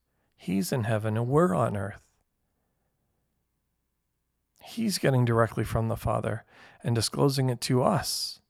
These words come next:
what to say and do through his Holy Spirit. Is that what we're doing? Or have we followed the example stated in Isaiah fifty-six ten,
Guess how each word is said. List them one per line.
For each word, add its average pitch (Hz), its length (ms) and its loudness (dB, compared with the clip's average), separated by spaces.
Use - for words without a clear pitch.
what 123 160 -2
to 135 100 -2
say 127 320 0
and 117 160 0
do 113 160 -2
through 185 300 -2
his 147 200 2
Holy 143 260 0
Spirit. 185 480 -4
Is 117 120 0
that 123 180 4
what 139 120 0
we're 135 180 2
doing? 160 400 0
Or 127 180 8
have 120 160 4
we 120 80 4
followed 156 480 4
the 131 120 0
example 120 640 0
stated 123 300 -2
in 120 80 2
Isaiah 110 540 0
fifty-six - 760 -8
ten, 101 280 -6